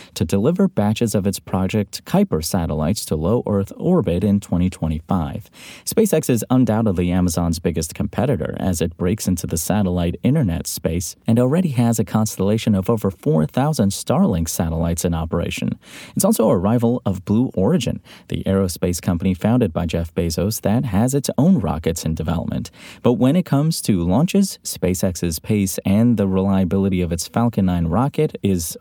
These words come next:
unmatched. The contract with SpaceX is for three Falcon nine launches,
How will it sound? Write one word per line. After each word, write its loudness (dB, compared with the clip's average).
unmatched. 0
The 2
contract 0
with 2
SpaceX -2
is 0
for -2
three 2
Falcon 0
nine 2
launches, -2